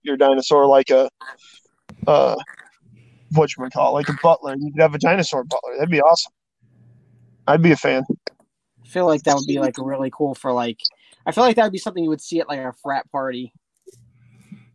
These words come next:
Speaker 1: A dinosaur butler named Jeeves?
Speaker 2: Yeah.
Speaker 1: Dude,
Speaker 2: Like, I feel
Speaker 1: well,
Speaker 2: like
Speaker 1: yeah,
Speaker 2: that'd be
Speaker 1: there
Speaker 2: the
Speaker 1: you go.
Speaker 2: next, that'd be the next, like, Karen thing.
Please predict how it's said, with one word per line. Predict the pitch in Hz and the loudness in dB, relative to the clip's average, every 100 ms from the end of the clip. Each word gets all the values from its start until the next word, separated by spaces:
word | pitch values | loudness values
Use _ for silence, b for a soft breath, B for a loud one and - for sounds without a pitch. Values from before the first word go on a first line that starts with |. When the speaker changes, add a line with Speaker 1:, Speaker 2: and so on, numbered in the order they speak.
| _ - _ _ - | _ -20 _ _ -2
Speaker 1:
A | |
dinosaur | - 170 165 170 - 160 | 2 4 4 0 -2 -4
butler | 156 156 170 170 | 2 2 2 0
named | 156 139 | 0 -2
Jeeves? | 139 160 180 - _ _ _ _ - | -8 -8 -8 -12 _ _ _ _ -14
Speaker 2:
Yeah. | 135 127 123 113 _ _ _ _ _ _ _ _ _ _ _ - _ | -10 -8 -8 -12 _ _ _ _ _ _ _ _ _ _ _ -20 _
Speaker 1:
Dude, | 185 185 | 4 6
Speaker 2:
Like, | 156 | 4
I | 151 | 4
feel | 156 | 6
Speaker 1:
well, | 156 | 8
Speaker 2:
like | 180 | 6
Speaker 1:
yeah, | |
Speaker 2:
that'd | 240 | 4
be | 175 | 2
Speaker 1:
there | 190 | 2
Speaker 2:
the | |
Speaker 1:
you | 196 | 2
go. | 269 | 2
Speaker 2:
next, | - - _ _ _ | 0 -12 _ _ _
that'd | 170 | -4
be | 180 | -4
the | 170 | -6
next, | 160 156 - 165 | -6 -8 -10 -6
like, | 147 - | -6 -6
Karen | - 151 139 127 | -10 -8 -8 -10
thing. | 120 117 113 | -8 -8 -8